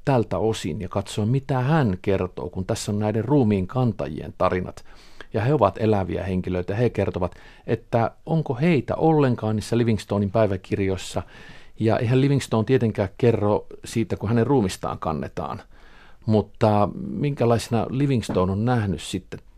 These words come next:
tämän, nämä samat tuhatkahdeksansataaluvun puolivälin jälkeiseen aikaan sijoittuvat matkat. Ja sit mulle tuli mieleen myöskin toinen Afrikkaan sijoittuva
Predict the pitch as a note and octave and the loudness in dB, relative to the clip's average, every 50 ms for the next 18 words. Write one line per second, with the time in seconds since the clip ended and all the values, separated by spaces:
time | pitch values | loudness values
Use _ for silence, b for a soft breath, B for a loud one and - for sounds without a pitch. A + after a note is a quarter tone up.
0 | - - - F#2+ G2 G2+ G2+ G2+ F#2+ - - A#2 A2+ G2 F2 - - - G2 F2+ | -8 -4 -2 0 0 2 0 0 0 0 0 2 2 2 0 -2 -4 -6 -6 -4
1 | - - G2 G2 G2 F#2+ - - - F#2 F#2 F#2+ G2 G2 F#2 - A2+ G#2 F#2+ F#2 | -2 -2 -2 -2 -2 -4 -6 -6 -4 -4 -4 -2 -2 -4 -2 0 2 2 2 2
2 | E2 D2+ D2+ E2 D#2+ E2+ G2+ F2+ F2 E2+ - D#2+ C#2+ - - F2 - - - F#2 | 2 -2 -2 -4 -2 -2 -2 -2 -4 -4 -6 -8 -8 -8 -8 -8 -8 -4 -2 0
3 | F2+ F2+ - - - - - - - G2 F2+ - - - - D2+ D#2 - - A2 | -2 -2 -2 -6 -8 -8 -6 -4 -2 -2 -2 -4 -6 -8 -8 -8 -6 -4 -2 -2
4 | A2 G#2 - - F#2 - - G2+ - B B B B B B B B - F3+ F3 | -2 -2 -4 -6 -6 -2 -4 -4 -4 B B B B B B B B -6 -6 -4
5 | - D#3 D3+ C#3 - - - C#3 D3 D3 D3+ C#3+ C3 C3+ B2+ C3 C3+ A#2+ - - | -2 0 0 0 0 0 0 2 2 4 4 4 4 2 2 0 0 -2 -4 -6
6 | B2 A#2+ - - - - - - - - - - - - - - - - - - | -8 -8 -8 -16 -20 -20 -20 -20 -20 -20 -20 -20 -14 -12 -12 -12 -12 -14 -18 -6
7 | - - D#3+ E3+ D3+ A#2+ A2 G#2 - F#2+ A#2 - - F#2 - - - F#2 F2+ - | 2 4 6 6 6 6 4 2 0 -2 -2 -2 -4 -6 -6 -4 -4 -4 -2 0
8 | G#2+ G2 - - - F#2+ G2 | -2 -2 -2 -2 -2 -2 -2